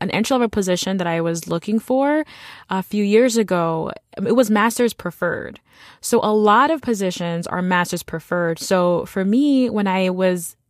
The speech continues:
finishing my undergrad, I knew I wanted to go to grad school.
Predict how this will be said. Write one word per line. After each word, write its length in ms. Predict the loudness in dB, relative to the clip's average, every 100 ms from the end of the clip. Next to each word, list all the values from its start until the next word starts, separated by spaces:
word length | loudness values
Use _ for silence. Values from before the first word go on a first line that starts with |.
| _ _
finishing 760 | 0 4 4 2 0 0 -2 -4
my 200 | -6 -6 -2
undergrad, 560 | 0 0 0 -2 -2
I 140 | 0 4
knew 260 | 4 6
I 60 | 4
wanted 280 | 2 0 -2
to 60 | -2
go 140 | -2
to 60 | -2
grad 280 | -2 -4
school. 460 | -6 -6 -4 -4